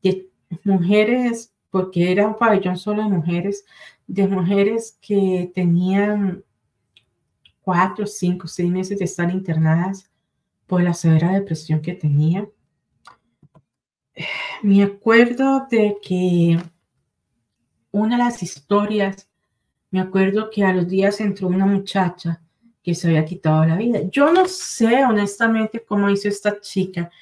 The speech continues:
para meter herramientas que le iban a quitar la vida.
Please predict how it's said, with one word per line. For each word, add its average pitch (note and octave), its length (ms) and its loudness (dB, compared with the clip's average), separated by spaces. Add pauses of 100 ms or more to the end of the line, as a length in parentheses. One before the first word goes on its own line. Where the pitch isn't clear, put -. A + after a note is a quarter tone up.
(420)
para F#3 340 4
meter B3 1600 0 (1600)
herramientas G#3+ 840 0
que F#3+ 140 -2
le F#3 80 0
iban F3 180 2
a G3 100 -2
quitar D#3 340 -2
la D3+ 140 2
vida. D#3 340 -4